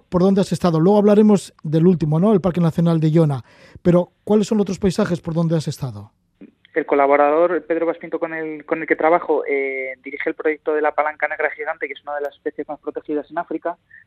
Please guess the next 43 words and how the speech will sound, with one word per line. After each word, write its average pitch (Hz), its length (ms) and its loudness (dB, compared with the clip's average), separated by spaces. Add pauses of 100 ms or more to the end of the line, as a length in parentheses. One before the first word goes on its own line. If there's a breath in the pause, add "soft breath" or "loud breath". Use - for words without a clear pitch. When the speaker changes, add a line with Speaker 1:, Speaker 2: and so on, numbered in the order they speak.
(120)
Speaker 2:
porque 143 180 -6
ha - 20 0
estado 151 180 -2
en 147 60 -6
peligro 147 240 -2
de 151 60 4
extinción 147 460 -6
por 131 380 -2
la 127 120 -2
guerra 139 220 -2
civil 147 220 -4
que 147 100 -4
había 147 340 -2
en 143 80 -6
Angola, 160 480 -2 (580 loud breath)
y, 139 500 -4
y 139 120 -2
él 147 80 4
trabaja 156 220 -2
principalmente 151 1040 -4
en 135 340 -12
el 127 260 -4
Parque 139 220 -2
Nacional 147 300 -8
de 139 80 -4
Kangandala, 143 680 -4
que 139 300 0
es, 135 60 -8 (240)
eh, 135 420 -6
bosque 143 240 -6
de 139 100 -4
miombo, 151 380 -6
que 139 60 -10
es - 80 -16
sabana, 160 420 -4 (760 soft breath)
y, 135 760 -6
y 135 200 -4
en 127 360 -6
la 123 100 0
Reserva 139 480 -2
Integral 131 360 -4
de 127 100 -6
Luando. 127 380 -6